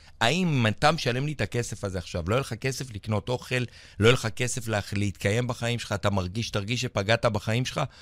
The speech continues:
הוא אומר לי, "כן." אני אומר לו, "אני לא בטוח שאני יכול לעזור לך." אם הוא אומר לי, "אני ממש אין לי כסף, אני גמור כלכלית", אני אומר לו, "דווקא אתה צריך הכי הרבה." אבל אם אין לו, אם אין לו, אה, יכולת עכשיו ל-, להתקדם, נכון, ב-, בעסק שלו, אז אני יודע שבסוף זה יעלה לו הרבה יותר.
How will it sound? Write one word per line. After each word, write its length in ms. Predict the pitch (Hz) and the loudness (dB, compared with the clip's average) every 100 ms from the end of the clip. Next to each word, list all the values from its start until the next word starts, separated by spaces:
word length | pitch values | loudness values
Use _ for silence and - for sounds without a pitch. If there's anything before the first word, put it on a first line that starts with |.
| - - | -20 -8
הוא 120 | 98 | 0
אומר 140 | 107 135 | 2 4
לי, 100 | 135 | 4
"כן." 100 | 170 | 2
אני 80 | 139 | 4
אומר 120 | 123 | 6
לו, 80 | 127 | 6
"אני 100 | 127 | 8
לא 80 | 131 | 6
בטוח 280 | 139 123 | 4 0
שאני 180 | - 101 | 0 -2
יכול 180 | 98 98 | 2 2
לעזור 240 | 90 80 - | 2 0 0
לך." 60 | |
אם 140 | 117 151 | 2 2
הוא 80 | |
אומר 180 | 151 170 | 2 2
לי, 80 | 156 | 2
"אני 120 | 135 | 2
ממש 380 | 123 131 156 - | 2 4 4 4
אין 80 | 143 | 0
לי 100 | 135 | 0
כסף, 280 | 143 131 123 | 0 0 0
אני 120 | 123 | 0
גמור 360 | 110 120 147 | 2 2 0
כלכלית", 520 | 127 123 120 135 180 - - 92 | 0 0 2 2 0 -4 -6 0
אני 40 | |
אומר 140 | 117 | 2
לו, 60 | 139 | 4
"דווקא 260 | 135 135 135 | 2 4 4
אתה 160 | 135 | 4
צריך 280 | 131 135 127 | 2 2 0
הכי 200 | 107 117 | 0 2
הרבה." 220 | 92 73 71 - - - | 2 -2 -8 -14 -20 -2
אבל 220 | 101 107 143 | 2 4 4
אם 180 | 151 147 | 2 0
אין 220 | 143 143 | 2 4
לו, 240 | 127 113 123 - | 6 4 2 -2
אם 200 | 151 143 - | -2 -2 -4
אין 280 | 139 143 131 | -2 0 2
לו, 300 | 123 117 113 | 2 2 0
אה, 60 | 104 | -2
יכולת 800 | 98 95 92 - 120 110 87 - - - - | -2 0 -2 2 4 4 0 -6 -20 -20 -8
עכשיו 300 | 98 - 107 | -4 0 2
ל-, 280 | 98 101 98 | 2 -2 -2
להתקדם, 680 | 95 101 - 98 87 101 123 | -2 -2 0 2 4 2 2
נכון, 360 | 98 107 107 | 0 0 0
ב-, 300 | 95 90 87 85 | 0 0 -2 -2
בעסק 380 | 87 90 - 98 | -2 -2 -4 -6
שלו, 220 | 143 175 - - - - - - | -2 -2 -6 -18 -20 -20 -12 -4
אז 140 | 87 | 0
אני 180 | 87 101 | 2 4
יודע 380 | 101 90 147 190 | 4 4 4 4
שבסוף 460 | - 95 95 135 | 2 0 0 0
זה 100 | 113 | 2
יעלה 220 | 110 95 117 | 2 4 4
לו 100 | 110 | 6
הרבה 220 | 95 107 | 6 6
יותר. 340 | 107 - 80 | 4 2 -4